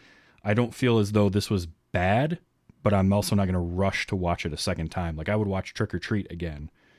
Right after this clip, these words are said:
or Tales from the Dark Side, the movie, again, um, quickly. This one, if it, if it happened to be a situation where I was gonna be shown this, sure, all right, I'll watch it. I'm not gonna turn it down, but I'm not gonna seek it out,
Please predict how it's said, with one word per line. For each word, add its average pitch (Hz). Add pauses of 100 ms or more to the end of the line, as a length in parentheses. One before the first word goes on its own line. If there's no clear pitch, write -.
(280)
or 80 (340)
Tales 95
from 92
the 82
Dark 92
Side, 87
the 82
movie, 78
again, 78 (640)
um, 73 (480)
quickly. 80
This 90
one, 104
if 113
it, 104
if 104
it 104
happened 104
to 95
be 92
a 92
situation 98
where 87
I -
was 85
gonna 92
be 85 (380)
shown 98
this, - (160)
sure, - (220)
all 113
right, 95
I'll 101
watch 85
it. 85
I'm 92
not 95
gonna 87
turn 95
it 82
down, 82 (400)
but 104
I'm 104
not 98
gonna 90
seek -
it 82
out, 73